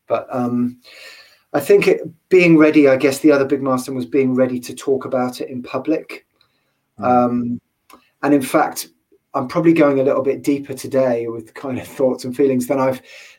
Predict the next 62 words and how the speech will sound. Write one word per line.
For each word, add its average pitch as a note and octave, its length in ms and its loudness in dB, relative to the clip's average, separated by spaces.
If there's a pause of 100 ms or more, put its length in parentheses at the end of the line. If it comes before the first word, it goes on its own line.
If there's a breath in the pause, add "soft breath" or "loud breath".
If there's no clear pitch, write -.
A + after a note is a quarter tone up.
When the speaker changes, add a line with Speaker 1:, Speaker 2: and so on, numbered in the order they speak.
Speaker 1:
than C#3 140 0
I've C3 200 2
ever B2+ 180 2
gone. B2 480 -2 (380)
It's C#3 160 -4
one D#3 240 2
thing C3+ 300 -4
to - 220 -12
stand - 360 -2
up - 100 -8
on C3 80 -4
a B2 40 -2
stage B2 360 -4
and A#2+ 100 -14
say, A#2+ 220 -6
"Well, B2 200 -6
my, A#2+ 180 -6 (180)
you C3 100 -8
know, A2 180 -10 (140)
my B2 120 -12
son C3 200 -10
took B2 140 -12
his - 140 -16
own A2+ 120 -8
life A#2 300 -8
and G#2+ 80 -14
here C3 240 0
I B2 120 2
am A#2+ 260 -4
and G#2+ 120 -6
I've, G#2+ 200 -8 (720 loud breath)
I'm A#2+ 160 -10
turning D3 380 2
my B2 160 6
life B2+ 340 2
around B2 320 0
and A2 100 -6
I'm A2 140 -8
trying, B2+ 420 0 (200)
I'm A#2+ 140 -12
really B2 260 0
trying B2 240 -6
to A#2 200 -8
use B2+ 360 -4
that." A#2 320 -4
And, G#2+ 220 -20 (180)
you C3 100 -10
know, A2+ 60 -8
how, B2+ 240 -4
you C3 220 -4
know, B2 120 -2
and B2 80 -4
people C3 240 -4
might B2+ 160 2
say, C3 120 -4
"That's B2+ 220 -4
really B2+ 160 4
inspiring B2+ 720 -2
and B2 100 0
that's B2 160 -2
great," C3 340 2
but - 240 2